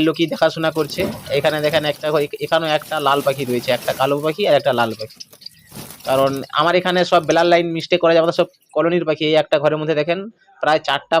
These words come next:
বাচ্চা চলে এসেছে, এখনও ছ সাতটা ডিম রয়েছে। তবে এই যে ঘরটা তোমাদেরকে দেখালাম, লাস্টের যে হাঁড়িটা, এটা তো আবার এটা দে-, দেখানো হয়ে গেল। ওই ঘরটাতে কিন্তু বন্ধুরা দুটো প্যারেন্টসের ডিম আছে, ওই যে ছটা ডিম, ওটা হচ্ছে অন্য প্যারেন্টসের ডিম, ওটাতে বাচ্চা হয়নি। আর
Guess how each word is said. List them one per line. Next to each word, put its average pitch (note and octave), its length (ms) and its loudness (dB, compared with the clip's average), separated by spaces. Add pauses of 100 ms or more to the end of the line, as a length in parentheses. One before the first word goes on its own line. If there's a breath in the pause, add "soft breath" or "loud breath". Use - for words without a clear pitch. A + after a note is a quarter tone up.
বাচ্চা C#3 300 2
চলে D#3 300 -2
এসেছে, E3+ 260 0 (200)
এখনও D#3+ 300 -4 (100)
ছ - 20 -4 (160)
সাতটা D#3 300 2
ডিম D3+ 160 -2
রয়েছে। D#3+ 220 -2
তবে F3 200 4
এই G3+ 160 6
যে G#3 80 6 (160)
ঘরটা D#3 300 2
তোমাদেরকে E3 300 0 (180)
দেখালাম, D3+ 320 0 (540 soft breath)
লাস্টের D3 320 0
যে E3+ 100 0
হাঁড়িটা, D#3+ 200 -2
এটা D#3 220 0
তো D#3+ 40 2 (100)
আবার D3+ 140 4 (180)
এটা D#3 120 2 (160)
দে-, C#3+ 180 4
দেখানো E3 260 0
হয়ে E3 180 2
গেল। C#3+ 120 0 (680 loud breath)
ওই E3+ 180 6
ঘরটাতে F3 480 2
কিন্তু F#3+ 240 2
বন্ধুরা F#3+ 300 4 (800)
দুটো F3+ 340 4
প্যারেন্টসের F#3 420 4
ডিম D3 160 0 (100)
আছে, - 180 -10 (400)
ওই D#3 120 2
যে F3+ 60 4
ছটা F3 260 0
ডিম, F#3+ 240 2
ওটা E3+ 120 2
হচ্ছে E3+ 160 2
অন্য E3 220 4
প্যারেন্টসের F3 380 -2
ডিম, F3 180 0
ওটাতে D#3+ 260 0 (120)
বাচ্চা D#3 280 2
হয়নি। F#3 220 0 (120)
আর C3+ 220 2